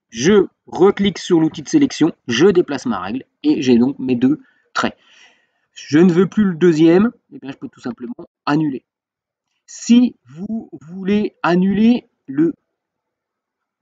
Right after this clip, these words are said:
par exemple, le premier segment, mais sans effacer le deuxième, à ce moment-là, c'est pas annulé. Parce que, euh, avec annuler, je suis obligé d'effacer les, chronologiquement. D'accord ? Donc à ce moment-là, vous allez prendre l'outil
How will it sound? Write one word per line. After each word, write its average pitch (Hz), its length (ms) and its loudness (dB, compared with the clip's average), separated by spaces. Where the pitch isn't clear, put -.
par 131 160 0
exemple, 160 300 0
le 151 60 2
premier 208 440 2
segment, 170 440 0
mais 147 120 2
sans 220 300 2
effacer 180 320 0
le 156 60 -8
deuxième, 151 340 2
à 180 80 0
ce - 80 -6
moment-là, 156 180 0
c'est - 140 -2
pas 247 180 2
annulé. 180 440 4
Parce - 180 -20
que, 156 320 -4
euh, 123 500 -4
avec 131 240 -4
annuler, 143 380 2
je 151 60 -2
suis 160 100 2
obligé 151 200 2
d'effacer 151 480 0
les, 151 300 0
chronologiquement. 180 800 0
D'accord ? 135 360 -8
Donc 160 140 -8
à 147 60 -2
ce - 80 -4
moment-là, 147 300 0
vous 170 160 0
allez 147 120 0
prendre 160 240 -8
l'outil 151 320 -12